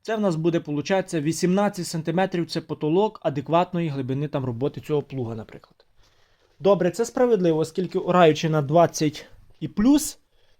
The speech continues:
є такий ефект, що трошки він підсовує. Пласт хвилею вже не йде. Херня. Е, для чого ця річ? Е, вона частково буде компенсувати, ось такий цікавий вигін в неї,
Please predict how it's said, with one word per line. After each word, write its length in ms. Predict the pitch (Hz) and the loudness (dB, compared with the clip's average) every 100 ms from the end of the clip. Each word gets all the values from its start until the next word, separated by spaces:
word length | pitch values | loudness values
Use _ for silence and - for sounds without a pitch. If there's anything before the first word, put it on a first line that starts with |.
| _ 151 | _ -6
є 260 | 160 233 | 2 4
такий 380 | 247 208 226 - | 4 0 -2 -4
ефект, 340 | 190 202 202 | 0 2 2
що 120 | - 160 | -2 -4
трошки 420 | 170 202 - 156 | 0 0 0 2
він 180 | 175 185 | 2 2
підсовує. 840 | 208 - - 156 120 113 110 127 - _ | -4 -8 -2 2 2 -2 -8 -12 -20 _
Пласт 380 | 170 190 208 - | -2 0 0 -6
хвилею 560 | - 170 170 180 180 160 | -6 2 4 4 2 0
вже 220 | 143 139 | 0 0
не 140 | 147 | 0
йде. 320 | 143 113 110 - _ _ _ _ _ _ _ _ _ _ _ | -2 -6 -10 -14 _ _ _ _ _ _ _ _ _ _ _
Херня. 560 | - 165 196 139 110 127 _ _ _ _ _ | -4 0 2 0 -4 -12 _ _ _ _ _
Е, 580 | - 131 131 127 127 127 | -4 -2 0 0 0 -2
для 220 | 123 151 | 0 2
чого 220 | 156 214 214 | 4 2 2
ця 140 | 190 | 2
річ? 360 | 143 120 - - | 0 -4 -10 -14
Е, 40 | - 143 139 139 147 | -14 -10 -8 -8 0
вона 240 | 165 202 | 4 6
частково 480 | 208 202 - 214 208 | 4 0 4 6 6
буде 220 | 180 175 | 4 2
компенсувати, 880 | 185 185 - 180 - 160 135 - 180 208 - - | 2 0 0 -2 2 4 4 2 -8 -10 -18 -16
ось 140 | 143 | -16
такий 220 | - 135 | -12 -10
цікавий 340 | 131 - 127 131 | -8 -4 -2 -2
вигін 260 | 180 170 | -2 -2
в 60 | 131 | -4
неї, 240 | 120 113 | -6 -10